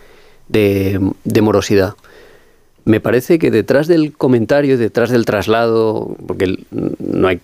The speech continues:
que confundir, no me, no me dijo, "No, han, han, han aumentado márgenes", sino simplemente han, han trasladado la inflación a los precios. Me parece que detrás de ese traslado a los precios van a venir ahora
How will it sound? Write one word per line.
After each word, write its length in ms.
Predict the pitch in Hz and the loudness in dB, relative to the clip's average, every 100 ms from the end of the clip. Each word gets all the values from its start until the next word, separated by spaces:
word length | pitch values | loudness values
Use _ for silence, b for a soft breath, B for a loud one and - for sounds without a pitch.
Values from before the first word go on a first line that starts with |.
| _ | _
que 120 | 104 | -2
confundir, 420 | 104 - 110 120 | -2 0 0 2
no 80 | 113 | 2
me, 100 | 101 | 0
no 200 | 95 98 | 0 0
me 100 | 101 | 2
dijo, 220 | 101 92 104 | 0 0 0
"No, 180 | 110 | 0
han, 160 | 95 98 | 0 -2
han, 120 | 92 101 110 110 110 | -2 0 0 0 -2
han 140 | 117 123 | -2 0
aumentado 420 | 123 110 117 110 | 0 0 0 0
márgenes", 440 | 104 - 110 101 - | -2 -6 -6 -6 -6
sino 260 | - 107 | -2 -2
simplemente 480 | - 117 123 101 104 | 0 0 2 0 0
han, 160 | 113 - | -2 -2
han 120 | 135 | -2
trasladado 340 | 147 135 131 139 | 0 0 0 0
la 80 | |
inflación 360 | 139 123 98 117 | -2 -6 0 2
a 60 | 110 | 2
los 160 | 101 | 0
precios. 480 | - 98 - 110 - B B B B B B _ | -4 -6 -4 -6 -8 B B B B B B _
Me 140 | 107 | -2
parece 320 | 107 123 175 | 0 0 2
que 60 | 143 | 2
detrás 260 | 131 135 151 | 2 2 2
de 80 | |
ese 160 | 170 160 | 0 0
traslado 320 | 131 120 123 | -2 0 0
a 20 | |
los 160 | 117 117 | -2 -4
precios 400 | 117 117 147 135 - | -4 -2 -2 -2 -8
van 360 | 107 110 123 | -6 -2 0
a 60 | 131 | 0
venir 300 | 123 120 120 | 2 2 2
ahora 400 | 113 123 139 | 2 0 -2